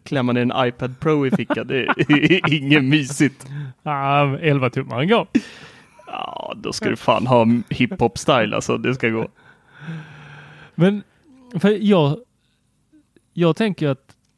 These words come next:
Speaker 2: vi vill ju inte ladda. Det är ingen som vill ladda. Det är typ det osexigaste du kan göra.
Speaker 1: Ja.
Speaker 2: Alltså, komma hem till någon och bara,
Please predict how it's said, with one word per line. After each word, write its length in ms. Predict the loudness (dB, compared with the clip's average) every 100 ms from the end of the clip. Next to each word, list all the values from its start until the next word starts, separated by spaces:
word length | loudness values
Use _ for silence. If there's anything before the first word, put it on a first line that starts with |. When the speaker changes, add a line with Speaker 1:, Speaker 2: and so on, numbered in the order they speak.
| _
Speaker 2:
vi 240 | -2 0 0
vill 440 | 2 2 2 0
ju 100 | 2
inte 240 | 2 -2
ladda. 480 | -2 -2 -4 -10 -18 _ _ _ _ _ _ -2
Det 60 | 2
är 100 | 4
ingen 280 | 2 0 -2
som 160 | -2 0
vill 200 | 0 0
ladda. 420 | -4 -6 -10 -14 _ _ _ _ _ _
Det 80 |
är 40 | -2
typ 180 | 0 -2
det 140 | 2
osexigaste 720 | 2 2 0 -4 -2 -4 0
du 80 | 0
kan 200 | 2 2
göra. 460 | 2 2 -2 -4 -20 _ _ _ _ _ _ -4
Speaker 1:
Ja. 360 | -4 -2 -6 -2
Speaker 2:
Alltså, 300 | 0 2 0 -4 -20 -20 _ _ _ _ -4
komma 240 | 0 2
hem 240 | 4 2 0
till 100 | 0
någon 100 | 2
och 40 |
bara, 120 | 0